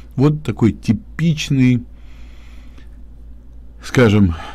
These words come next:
район, вот neighborhood, именно neighborhood. То есть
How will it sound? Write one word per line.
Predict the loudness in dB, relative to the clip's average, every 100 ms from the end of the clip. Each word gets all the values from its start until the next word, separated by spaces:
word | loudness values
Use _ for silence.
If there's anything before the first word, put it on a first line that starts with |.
| -16 -18 -18 -20 -20 -6
район, | 0 2 4 4 4 4 2
вот | -2 0
neighborhood, | 4 6 6 2 -4 -6 -8 -10 -6 2
именно | 4 6 4
neighborhood. | 4 4 6 6 6 2 -4 -8 -12 -12 -16 -2
То | 2
есть | 2 0